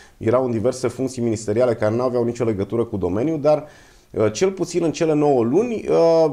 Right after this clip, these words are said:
nu am rămas cu nimica din lucrurile majore care efectiv trebuie să se întâmple în România.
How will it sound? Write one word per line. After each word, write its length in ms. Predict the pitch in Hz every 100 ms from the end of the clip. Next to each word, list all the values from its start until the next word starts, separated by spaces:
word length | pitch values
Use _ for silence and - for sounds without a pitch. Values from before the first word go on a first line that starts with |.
| -
nu 640 | - 139 170 220 220 214 208
am 160 | 180
rămas 240 | 190 196 196
cu 120 | 185
nimica 420 | 185 185 185 113
din 460 | 98 160 165 123 104
lucrurile 380 | - 143 170 165
majore 460 | 135 98 95 147 175
care 280 | 160 127 117
efectiv 440 | - 151 151 117 156
trebuie 220 | 160 151
să 60 | -
se 60 |
întâmple 320 | 127 123 123
în 60 | 131
România. 440 | 156 180 175 101